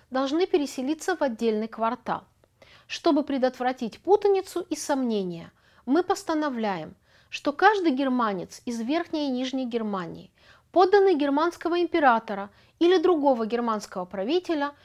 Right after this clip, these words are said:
вместе с поляками, венграми и жителями Богемии обязан постоянно проживать в своём квартале,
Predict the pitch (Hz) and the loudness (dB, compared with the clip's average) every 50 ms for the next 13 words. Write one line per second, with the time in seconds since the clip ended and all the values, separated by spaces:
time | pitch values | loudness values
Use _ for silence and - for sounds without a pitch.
0 | _ _ _ _ _ - 320 381 370 - - 339 - - 349 320 339 330 - - | _ _ _ _ _ 0 0 0 0 0 -4 -6 -4 -2 -2 0 0 -2 0 2
1 | 330 285 269 247 233 220 214 254 294 311 285 240 240 226 220 214 214 220 214 247 | 2 2 2 2 -2 -2 0 0 0 0 0 -2 -2 -2 -2 -2 -2 -2 -2 -4
2 | 269 254 - 226 202 196 190 185 180 180 180 190 214 294 349 392 415 392 381 381 | -4 -4 -2 -4 -4 -4 -4 -6 -6 -6 -6 -4 -2 0 2 2 4 2 2 0
3 | 370 - _ _ - - - - 277 254 247 320 320 294 254 247 226 220 220 214 | -4 -8 _ _ -20 -14 -6 -4 -2 0 2 2 2 2 2 -2 -4 -6 -8 -12
4 | - - 233 233 233 220 214 202 190 185 - 196 196 196 220 233 247 339 415 415 | -8 -6 -4 -2 -2 -2 -4 -4 -8 -8 -8 -8 -6 -4 -4 0 2 2 2 2
5 | - - - - 233 240 240 269 311 330 - - 302 302 294 - - 226 180 170 | -2 -8 -10 -6 -4 -2 0 0 -2 -2 0 0 0 0 0 -2 -4 -4 -4 -4
6 | 170 - - | -8 -10 -16